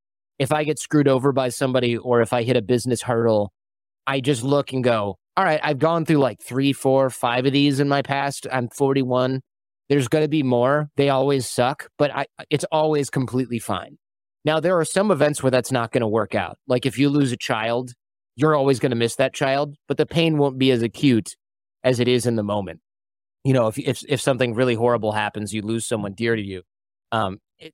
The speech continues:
that's always gonna change things. The pain is always more acute in the moment. So realizing that you can get through things,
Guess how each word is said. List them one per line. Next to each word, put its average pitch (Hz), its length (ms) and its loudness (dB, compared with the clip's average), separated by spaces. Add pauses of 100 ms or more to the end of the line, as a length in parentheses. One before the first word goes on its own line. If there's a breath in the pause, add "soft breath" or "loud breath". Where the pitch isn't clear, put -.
that's 135 340 -2
always 139 220 0
gonna 107 180 -8
change 139 340 -2
things. - 300 -20 (320)
The - 80 -2
pain 165 320 0
is 127 80 -2
always 131 240 2
more 123 200 2
acute 113 340 -2
in 120 100 -10
the 104 80 -6
moment. 98 340 -8 (360)
So 143 360 0
realizing 143 800 2
that 120 140 -6
you 120 100 -10
can 120 140 -12
get 110 160 -12
through 127 260 -4
things, 156 480 -2